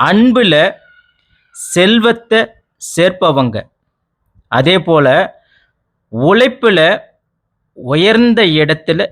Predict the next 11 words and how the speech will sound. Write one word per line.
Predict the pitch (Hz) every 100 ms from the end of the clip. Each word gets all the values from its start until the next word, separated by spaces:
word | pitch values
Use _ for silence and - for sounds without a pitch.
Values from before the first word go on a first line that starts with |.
| -
இருக்கக்கூடியவங்க. | 139 190 - 208 - 160 139 131 120 107 - _ _ _ _ _ _ _ _ _ _
யாரை | 113 135 185
பத்திங்க | 180 180 175
நாங்க | 156 135
பேசுறோம்? | 123 135 127 139 180 110 _ _ _ _ _ _ _ _ _ -
அன்பார்ந்த | 127 156 160 160 147 117 90 _ _ _ _
ரிஷபராசி | 143 156 214 220 196 180 185
அன்பர்களே, | 175 165 165 151 98 -
உங்களை | - 110 131
பத்தி | 117 - 123
தான் | 139 226